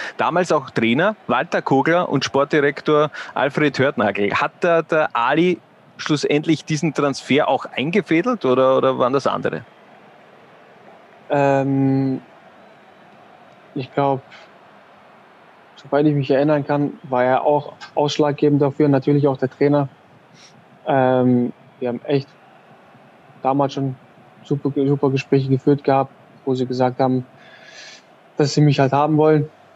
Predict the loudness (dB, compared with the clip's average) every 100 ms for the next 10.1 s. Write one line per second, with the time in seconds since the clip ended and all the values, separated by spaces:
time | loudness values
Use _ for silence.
0 | _ 0 2 2 2 2 2 0 0 0
1 | 0 -2 -2 0 0 2 2 2 0 0
2 | 0 2 0 -2 -8 -20 -16 -4 -4 -2
3 | -2 0 0 2 2 0 -2 -4 -8 -4
4 | -4 -4 -2 -2 0 2 2 2 0 -10
5 | -12 -10 -8 -8 -8 -10 -6 -4 -2 0
6 | -2 -4 _ _ -14 -6 -4 0 0 2
7 | 2 2 2 0 -2 -4 -8 -12 -2 2
8 | 2 0 -12 _ _ _ _ _ _ -2
9 | -2 0 0 0 2 2 2 0 0 0
10 | 0